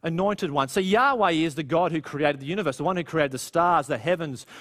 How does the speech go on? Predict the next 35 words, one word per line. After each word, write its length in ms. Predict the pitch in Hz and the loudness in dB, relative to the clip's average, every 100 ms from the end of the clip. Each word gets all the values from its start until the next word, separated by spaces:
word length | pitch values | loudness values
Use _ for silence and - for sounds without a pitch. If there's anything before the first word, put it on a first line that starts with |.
| - | -10
who 100 | - | -6
created 360 | 185 180 180 180 | -4 0 2 2
the 80 | 160 | -2
cosmos, 500 | - 190 165 160 147 | 0 0 0 -2 -2
the 100 | 156 | -2
one 200 | 175 175 | -2 -2
who 100 | 175 | 0
made 220 | 160 156 | 0 2
Adam 360 | 151 170 170 147 | 2 2 2 0
and 120 | 147 | -2
Eve. 260 | 185 175 - - - | 0 0 -2 -14 -4
This 260 | 233 262 | -2 -2
one 180 | 185 175 | 0 0
is 100 | 165 | 0
who 240 | 151 185 165 | -2 -2 0
they're, 220 | 170 160 _ _ _ _ _ _ _ _ _ _ - | 0 0 _ _ _ _ _ _ _ _ _ _ -6
they're 100 | 151 | -6
plotting 360 | - 185 165 | -2 -4 -2
against. 360 | 139 160 127 - | -4 -4 -6 -8
They're 80 | 143 | -8
conspiring 540 | 143 - 196 202 190 | -8 -2 0 2 0
against 420 | 143 202 254 - | -2 -4 -6 -12
him. 300 | - 120 87 104 _ _ _ _ _ _ - - | -12 -12 -12 -20 _ _ _ _ _ _ -12 -4
But 100 | 165 | 0
not 120 | 247 | 2
only 120 | 202 | 2
that, 120 | 190 | 2
they're, 120 | 180 | 0
they're 120 | 170 190 | 0 -2
against 240 | 262 262 | -2 -4
his 100 | 165 | -6
anointed 320 | 156 165 160 | -4 -2 -2
king, 520 | - - 311 294 104 - _ _ | -6 -10 -8 -8 -10 -16 _ _
the 80 | 175 | -8
king. 460 | - 302 359 110 | -4 -2 -2 -8